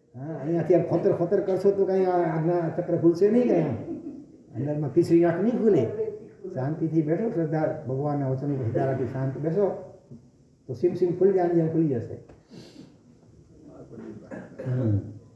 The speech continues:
પ્રભુ વચનોના રહસ્યને ખોલતા આવડવું જોઈએ. સરળતા અને સમર્પણ વગરના જીવો માટે પ્રભુના વચનો તથા પ્રભુના વિધિ અને નિષેધો કે પ્રભુ સ્વયં પણ એક રહસ્ય છે. ઘડી ઘડી વિકલ્પો થશે.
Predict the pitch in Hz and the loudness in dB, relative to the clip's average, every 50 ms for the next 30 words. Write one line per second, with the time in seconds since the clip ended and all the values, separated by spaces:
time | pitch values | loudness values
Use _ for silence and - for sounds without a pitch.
0 | _ _ _ _ _ - - - 202 208 220 247 - 202 190 - 208 214 220 214 | _ _ _ _ _ -12 2 4 6 6 8 6 6 6 4 4 2 0 -2 0
1 | 214 208 185 165 156 165 202 196 - - 208 196 190 170 - 143 175 175 175 180 | 0 2 2 4 4 4 4 2 2 0 0 0 0 0 2 4 2 4 4 2
2 | 175 151 143 143 147 147 147 139 135 131 117 110 127 131 123 117 110 101 101 - | -2 -2 -2 -2 -2 -2 -2 -2 -2 -2 0 0 0 0 0 0 0 0 -2 -4
3 | - - - - - - _ _ _ _ _ _ _ - - - - 131 131 - | -6 -10 -18 -20 -20 -20 _ _ _ _ _ _ _ -20 -20 -12 -8 -8 -8 -4
4 | - - 180 220 247 247 240 240 - 233 220 220 202 190 190 190 175 165 - - | 2 4 8 8 10 8 8 6 4 2 2 2 2 0 -2 0 -2 -2 -2 0
5 | 185 240 285 277 277 - 247 233 208 190 190 180 185 190 185 180 180 170 160 123 | 4 6 6 6 6 6 4 2 2 2 2 2 2 0 0 0 -2 -2 -2 -2
6 | 131 170 175 175 175 165 156 151 151 151 - 147 139 - - 143 139 156 165 160 | 0 0 2 2 2 2 2 -2 -6 -6 -6 -6 -6 -4 -4 -4 2 2 2 2
7 | 156 151 139 127 131 131 - 202 214 226 185 143 110 101 - - - - - - | 2 0 0 0 0 4 6 6 6 8 6 4 2 0 -6 -8 -12 -16 -20 -20
8 | - - - 151 - - 165 160 165 170 170 165 160 151 123 113 135 160 123 143 | -14 -8 -8 -6 -6 -2 0 4 8 8 8 6 6 0 0 0 0 -2 0 2
9 | 170 170 160 156 147 127 110 101 110 143 160 - 208 214 208 - - 190 165 127 | 2 4 4 2 0 -2 -2 -2 0 -2 -2 0 4 4 4 6 6 6 4 4
10 | - 104 - - - - - - - 151 127 - 151 151 151 170 156 - - 160 | 2 -2 -6 -10 -14 -16 -18 -14 -12 -12 -10 -4 -4 -2 0 0 0 0 2 2
11 | 190 220 233 226 220 226 220 196 165 143 127 120 - - - - - - - 156 | 4 6 6 6 4 4 4 4 4 4 2 -2 -4 -10 -14 -18 -20 -8 -4 -2
12 | 156 151 147 - 120 113 117 117 127 127 135 131 - - 127 120 117 - 131 127 | -2 -2 -4 -4 -6 -6 -4 -4 -2 -4 -4 -4 -6 -6 -6 -6 -4 -2 -2 -2
13 | 113 139 185 208 220 190 170 180 175 170 160 156 170 165 170 156 156 151 143 127 | 2 2 2 2 2 2 2 6 6 6 6 4 0 -2 -2 -2 -2 -2 -4 -6
14 | 135 139 127 143 131 120 120 120 - - | -6 -6 -6 -4 -4 -4 -4 -6 -10 -18